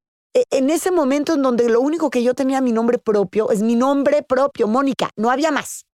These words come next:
Y te, y, y no tienes ni idea la lección que fue para mí, porque a partir de ahí dije, "Yo tengo que construir algo adentro". O sea, mi mayor tara emocional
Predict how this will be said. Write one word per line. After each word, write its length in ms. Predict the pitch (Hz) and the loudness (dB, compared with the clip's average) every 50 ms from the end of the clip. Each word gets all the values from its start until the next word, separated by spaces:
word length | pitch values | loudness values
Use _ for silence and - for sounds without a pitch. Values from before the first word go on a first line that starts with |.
| _ _ - | _ _ -4
Y 100 | 247 220 | -2 0
te, 200 | - 254 240 240 240 | 0 0 0 0 -2
y, 260 | 262 240 247 254 269 - 269 | -2 0 0 0 -2 -2 -2
y 60 | 240 | 0
no 320 | 262 277 285 320 339 349 | 0 0 0 0 0 -2
tienes 320 | - - 302 330 339 285 285 | -2 -2 -2 -2 -2 0 0
ni 120 | 302 294 | 0 0
idea 180 | 285 277 269 262 | 2 2 2 2
la 120 | 262 247 233 | 2 0 0
lección 880 | 226 220 208 - - - - - - - - 269 277 277 285 302 311 - | 0 0 0 -2 -4 -10 -12 -12 -10 -6 -2 0 0 0 0 -2 -4 -2
que 100 | - 262 | -4 -4
fue 220 | - - 240 240 | -2 0 0 0
para 240 | 220 - 233 214 196 | 0 0 0 0 0
mí, 260 | 185 180 180 190 - _ _ _ _ _ _ _ _ _ _ | -2 -2 -4 -4 -6 _ _ _ _ _ _ _ _ _ _
porque 320 | - 226 214 175 - 196 | 0 0 0 0 0 0
a 60 | 202 196 | 0 0
partir 440 | - 196 196 190 - 240 254 262 | 0 -2 -2 -2 -4 -2 -2 0
de 120 | 285 285 269 | 2 2 2
ahí 320 | 262 240 233 233 240 254 - | 2 2 0 0 -2 -4 -4
dije, 360 | 196 226 233 - - 240 220 | -4 -4 -2 -2 -2 -2 0
"Yo 120 | 220 233 | 0 -2
tengo 320 | 214 - - 240 269 311 254 | -2 -2 -2 -2 -2 -2 -6
que 100 | - - | -6 -6
construir 520 | - 208 185 - - 190 202 214 220 226 | -4 -4 -4 -4 -6 -6 -4 -4 -2 -2
algo 300 | 214 214 214 240 262 277 _ _ _ _ _ _ _ _ _ _ - | -2 0 0 0 -2 -2 _ _ _ _ _ _ _ _ _ _ -4
adentro". 960 | - 170 165 180 156 143 160 202 214 247 277 294 269 - - 180 165 151 139 - | -2 -2 0 -2 -2 -2 -2 -2 -2 -2 -2 -6 -8 -8 -6 -4 -4 -4 -4 -4
O 80 | - 190 | -4 -2
sea, 140 | 175 208 185 | 0 0 0
mi 160 | 190 196 202 | 0 0 -2
mayor 420 | 202 202 202 208 185 247 277 294 294 - _ _ _ | 0 0 0 0 0 0 0 -2 -4 -10 _ _ _
tara 440 | - - 185 208 208 220 233 - 339 - - _ _ _ _ _ _ _ _ - | -4 -2 -2 -2 -2 -2 -4 -4 -6 -10 -14 _ _ _ _ _ _ _ _ -2
emocional 880 | 208 202 196 196 185 - - - 202 185 185 190 190 185 190 226 330 | 0 0 0 0 -2 -4 -4 -2 -2 0 0 0 0 0 -2 -2 -4